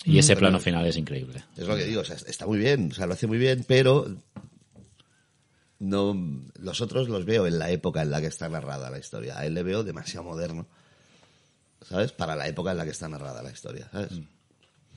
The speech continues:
Speaker 1: Bueno.
Speaker 2: Que a lo mejor es un problema simplemente de casting, porque es lo que te digo, el tío está muy bien, o sea, lo que interpreta está muy bien,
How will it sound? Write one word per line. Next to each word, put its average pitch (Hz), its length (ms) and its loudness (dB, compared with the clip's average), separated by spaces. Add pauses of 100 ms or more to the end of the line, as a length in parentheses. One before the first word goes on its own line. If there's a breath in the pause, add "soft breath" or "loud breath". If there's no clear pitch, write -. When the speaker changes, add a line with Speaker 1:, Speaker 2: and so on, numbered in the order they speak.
(100)
Speaker 1:
Bueno. 156 180 -4 (680)
Speaker 2:
Que - 100 -4
a - 20 4
lo 175 60 2
mejor 175 140 2
es 113 60 0
un 123 80 -2
problema 120 320 2
simplemente 95 420 -2
de 80 100 0
casting, 101 340 -2
porque 80 160 -2
es 85 40 -2
lo 101 80 0
que 92 40 0
te 82 80 -2
digo, 98 180 0
el 71 60 -4
tío 87 80 -4
está 95 160 -6
muy 87 100 -4
bien, 85 360 -2
o - 20 -16
sea, 85 160 -10
lo 71 120 -10
que 76 120 -10
interpreta 82 580 -4
está - 220 -8
muy 87 120 -6
bien, 92 260 -6